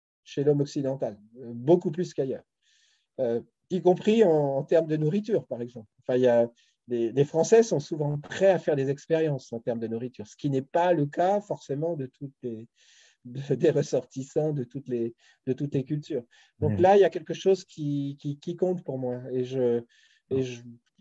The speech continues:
Speaker 1: enfin, en tout cas, j'y peux rien. Je, je me vois pas, euh, je me vois pas, euh,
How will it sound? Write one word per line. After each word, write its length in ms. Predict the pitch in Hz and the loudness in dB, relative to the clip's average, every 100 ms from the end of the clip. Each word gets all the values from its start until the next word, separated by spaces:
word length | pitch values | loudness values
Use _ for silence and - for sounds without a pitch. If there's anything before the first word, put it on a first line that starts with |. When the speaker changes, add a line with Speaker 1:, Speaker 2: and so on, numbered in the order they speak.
| - | -6
Speaker 1:
enfin, 160 | 131 | 2
en 40 | 156 | 2
tout 100 | 190 | 4
cas, 140 | 214 | 4
j'y 160 | 196 175 | 4 6
peux 120 | 185 | 6
rien. 380 | 185 185 156 139 | 6 4 2 -2
Je, 320 | - 143 135 | -4 -2 -2
je 140 | 127 | 0
me 80 | 147 | 2
vois 200 | 151 151 | 6 4
pas, 400 | 147 180 180 180 151 | 4 4 4 4 2
euh, 240 | 135 131 131 _ _ _ _ _ - | 0 -2 -6 _ _ _ _ _ -16
je 200 | 123 156 | -8 0
me 100 | 156 | 2
vois 220 | 151 151 | 4 2
pas, 500 | 151 175 180 175 160 | 4 4 6 6 4
euh, 420 | 139 127 127 120 | 2 0 -2 -4